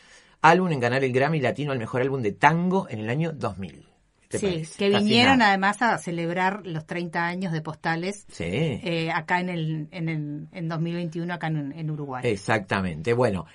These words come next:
Speaker 1: ahora en dos mil veintiséis están celebrando treinta y cinco años de esa sociedad musical con Bodas de Coral.
Speaker 2: Mm.
Speaker 1: Un disco que tiene nueve canciones de amor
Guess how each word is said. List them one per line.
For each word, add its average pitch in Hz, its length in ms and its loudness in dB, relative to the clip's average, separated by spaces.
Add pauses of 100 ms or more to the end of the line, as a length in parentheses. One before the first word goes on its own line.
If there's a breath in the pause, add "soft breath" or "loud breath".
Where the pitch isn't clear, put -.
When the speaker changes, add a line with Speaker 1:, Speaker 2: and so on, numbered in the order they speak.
(440 soft breath)
Speaker 1:
ahora 370 320 10
en 175 60 2
dos 139 120 0
mil 151 160 0
veintiséis 160 380 0
están 190 180 0
celebrando 131 560 2
treinta 104 360 -2
y 113 80 -4
cinco 160 420 0
años 110 280 -2
de 101 40 -4
esa 98 160 -6
sociedad 95 340 -6
musical 123 520 -4
con 139 280 -2
Bodas 202 360 4
de 127 160 -2
Coral. 98 640 -6 (320 soft breath)
Speaker 2:
Mm. 185 200 -2
Speaker 1:
Un 208 120 4
disco 143 240 2
que 135 60 0
tiene 135 200 -2
nueve 214 260 2
canciones 156 480 2
de 160 120 0
amor 220 420 4